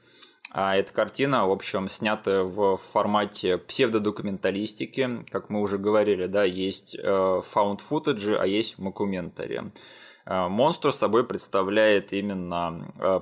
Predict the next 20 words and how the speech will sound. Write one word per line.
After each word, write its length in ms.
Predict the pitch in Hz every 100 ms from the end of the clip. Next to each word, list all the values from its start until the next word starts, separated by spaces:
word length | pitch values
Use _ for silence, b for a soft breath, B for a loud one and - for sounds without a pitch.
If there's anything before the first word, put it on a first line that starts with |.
| -
поджанр 680 | 101 95 107 104 90 87 92 _ - -
found 240 | 104 98 -
footage, 380 | 113 127 117 117
потому 360 | - 90 90
что 180 | 87 -
это 180 | 95 92
вот 280 | 98 98 - b b b b b _ - - -
буквально 840 | - 104 110 135 143 135 123 120 107
найденная 720 | 110 107 110 98 101 92 98
пленка, 640 | 101 - 107 131 143 104
да, 320 | 90 92 107 123
которую 480 | 98 - 107 104
нашли 520 | 101 101 - 120 120 123
в 280 | 87 98 101
развалах, 760 | 101 98 101 120 120 95 -
э, 160 | - 98 -
после 380 | 107 110 104 95
того, 340 | - 92 107
как 220 | 120 98 -
на 380 | 98 98 95